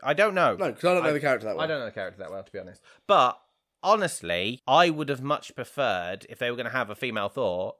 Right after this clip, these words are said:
Speaker 1: it to be Tessa Thompson.
Speaker 2: Yeah.
Speaker 1: Valkyrie become, 'cause she's quite strong.
Speaker 2: It
Speaker 1: She's
Speaker 2: feels
Speaker 1: already
Speaker 2: more
Speaker 1: has
Speaker 2: natural,
Speaker 1: Guardian.
Speaker 2: especially if she's already been brought into it.
Speaker 1: When the comic did it, it was a mystery. You didn't know Jane Foster was the female Thor.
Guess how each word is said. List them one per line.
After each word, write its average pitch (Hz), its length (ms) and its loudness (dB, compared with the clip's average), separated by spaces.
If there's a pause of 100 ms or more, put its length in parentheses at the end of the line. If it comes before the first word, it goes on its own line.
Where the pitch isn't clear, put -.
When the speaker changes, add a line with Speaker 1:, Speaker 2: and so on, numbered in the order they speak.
(120)
Speaker 1:
it 120 200 -12
to - 60 -16
be 139 160 -6
Tessa 135 300 -6
Thompson. 123 520 -6 (180)
Speaker 2:
Yeah. 131 280 0
Speaker 1:
Valkyrie 120 480 -2
become, 98 460 -6
'cause - 180 -10
she's 117 260 -10
quite - 260 -8
strong. 123 540 -2
Speaker 2:
It 160 80 -2
Speaker 1:
She's 175 120 -10
Speaker 2:
feels 135 100 0
Speaker 1:
already 135 160 2
Speaker 2:
more 123 100 6
Speaker 1:
has - 80 6
Speaker 2:
natural, 123 180 6
Speaker 1:
Guardian. 117 300 4
Speaker 2:
especially 117 100 -4
if 135 300 -8
she's 135 100 -10
already 131 200 -4
been 123 200 -6
brought 123 180 -6
into 113 320 -10
it. 76 240 -12
Speaker 1:
When 240 260 -2
the 240 60 -4
comic 220 460 0
did 85 160 -10
it, 107 260 -6 (100)
it 156 100 -8
was 139 100 -10
a 143 40 -6
mystery. 196 520 -8 (140)
You 131 160 -4
didn't 156 360 -4
know 170 260 8
Jane 120 220 -2
Foster 113 520 -2
was 113 760 -2 (540)
the 110 100 -4
female 113 380 -2
Thor. 107 420 -2